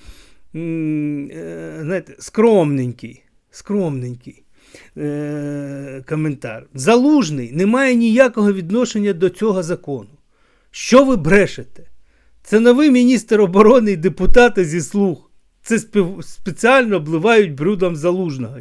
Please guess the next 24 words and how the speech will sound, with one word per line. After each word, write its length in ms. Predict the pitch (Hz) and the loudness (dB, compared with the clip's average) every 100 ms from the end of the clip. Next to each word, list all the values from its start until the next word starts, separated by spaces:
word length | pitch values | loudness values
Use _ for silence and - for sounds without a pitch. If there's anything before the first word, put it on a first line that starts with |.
| 123 | -18
Яким 420 | - - 320 349 | -16 -6 -6 -2
брудом? 480 | 320 311 277 233 220 - - - _ | 4 4 4 -4 -12 -18 -20 -20 _
Чим 380 | - - 247 359 | -8 2 2 2
обливають? 600 | 330 285 294 277 254 226 _ _ | 0 -2 -4 -6 -10 -14 _ _
Хто 640 | - - - - 240 339 339 | -20 -20 -12 2 6 8 6
обливає? 680 | 269 302 285 294 269 247 247 _ _ - | 4 2 2 0 -2 -6 -10 _ _ -2
Я 140 | 233 | 0
взагалі, 280 | 233 254 320 | 4 2 2
от, 220 | 285 - _ - | -2 -8 _ -4
коли 240 | 240 302 | -2 -2
ти 160 | 285 269 | -4 -6
кажеш, 340 | - 359 285 | -2 -2 -2
що 160 | - 220 | -2 -2
обливають, 540 | 175 208 185 143 135 | 0 -4 -2 -6 -6
напиши, 360 | 262 339 - 302 | -8 -6 -6 -6
хто 480 | - - - 233 | -8 -12 -2 0
обливає. 720 | 165 123 123 110 101 92 - - _ _ - _ _ _ | 0 -2 -10 -14 -16 -20 -20 -20 _ _ -20 _ _ _
Напиши, 500 | 170 226 330 - 294 147 | -10 -6 -4 -4 -6 -4
яким 480 | 233 - 233 220 151 | -6 0 2 2 0
брудом 420 | 139 131 120 110 | -8 -8 -12 -16
обливає. 460 | 104 107 101 107 _ _ _ _ _ _ _ | -18 -20 -20 -20 _ _ _ _ _ _ _
Напиши, 480 | 170 226 277 - 311 | -6 -2 -2 0 0
що 400 | - - - 349 | 0 -4 0 0
ви 240 | 254 277 | 0 -4